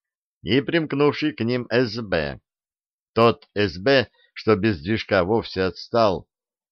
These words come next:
тянет сильно сзади и ниже. Гоша с Толиком, похоже,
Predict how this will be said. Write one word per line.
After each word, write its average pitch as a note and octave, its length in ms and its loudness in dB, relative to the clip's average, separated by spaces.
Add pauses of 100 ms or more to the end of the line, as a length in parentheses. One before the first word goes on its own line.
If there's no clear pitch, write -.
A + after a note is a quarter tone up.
тянет A#2+ 580 4
сильно G#2+ 480 -4
сзади F#2+ 560 2
и G2+ 120 -4
ниже. F2 640 -6 (800)
Гоша A2+ 500 4
с - 80 -8
Толиком, A2 420 0
похоже, F#2+ 540 -2